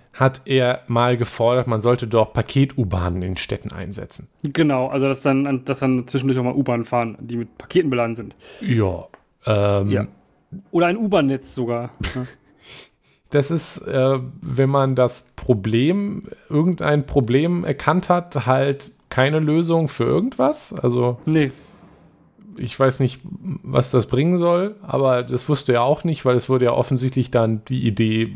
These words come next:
Speaker 1: schneller fallen lassen als sonst was. Aber naja, so ist das halt mit Verkehrsministern, die sagen halt viel, wenn der Tag zu lang ist. Und davon halt viel Unfug.
Speaker 2: Genau. Was, ein, ein Anlass war da ja, ähm, ja, ähm,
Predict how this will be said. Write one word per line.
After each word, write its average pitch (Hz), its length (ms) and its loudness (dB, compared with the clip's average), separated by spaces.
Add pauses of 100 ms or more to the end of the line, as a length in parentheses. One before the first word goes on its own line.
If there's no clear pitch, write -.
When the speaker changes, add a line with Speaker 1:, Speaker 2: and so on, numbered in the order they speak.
Speaker 1:
schneller 113 320 2
fallen 113 320 0
lassen 107 240 -2
als 104 160 -2
sonst 147 240 0
was. 139 180 2 (720)
Aber 123 240 2
naja, 120 320 2
so 127 160 0
ist 135 200 0
das 110 140 2
halt 110 200 0
mit 107 100 -4
Verkehrsministern, 113 640 0
die 107 80 2
sagen 104 280 2
halt 101 160 -2
viel, 110 180 0
wenn 98 120 0
der 101 100 0
Tag 104 260 -4
zu - 80 -4
lang 113 200 2
ist. 104 220 -4 (840)
Und 120 160 2
davon 104 440 0
halt 90 300 -2 (200)
viel 92 440 -2 (800)
Unfug. 160 500 0 (920)
Speaker 2:
Genau. 135 520 0 (140)
Was, 147 420 -2
ein, 147 300 2
ein 165 200 2
Anlass 175 440 -2
war 151 220 2
da 147 200 2
ja, 143 320 0
ähm, 131 200 0
ja, 151 500 2
ähm, 139 600 0